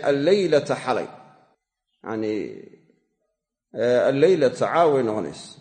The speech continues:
Yacni, habeenkan hadda la joogo. Marka carabtu waxay isticmaalaan, eh, habeenku intuu joogo keliya maahee, xataa gelinka hore ee maalintii, alleyladii bay isticmaalayaan. Habeenku intuu isku jiro,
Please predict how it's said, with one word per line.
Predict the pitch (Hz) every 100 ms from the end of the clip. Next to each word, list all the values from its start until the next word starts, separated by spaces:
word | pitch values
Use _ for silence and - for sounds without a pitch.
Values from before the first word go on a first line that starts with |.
| _ -
Yacni, | 110 110
habeenkan | 135 127 127
hadda | 113 104
la | 101
joogo. | - - 87 104 _ _ _ _ _ _ _ _ -
Marka | - 156 135
carabtu | 147 180 170
waxay | 160 147 131 117
isticmaalaan, | 127 - 131 139 135 165 202 240 - - - _ _ _ _ _ _ -
eh, | 147 147 139 120
habeenku | 139 185 180 175
intuu | 185 180
joogo | 160 160 175
keliya | 170 190 175 165
maahee, | 175 165 175 139 92 - -
xataa | 170 170
gelinka | 165 220 196 147 147 123
hore | 123 127 120 - - - 165
ee |
maalintii, | 151 143 156 190 190 123 120 120 - - - 175
alleyladii | 170 170 220 190 165
bay | 160
isticmaalayaan. | 143 - 131 123 101 78 62 - _ _ _ -
Habeenku | 202 220 208
intuu | 202 190
isku | - 269
jiro, | - 240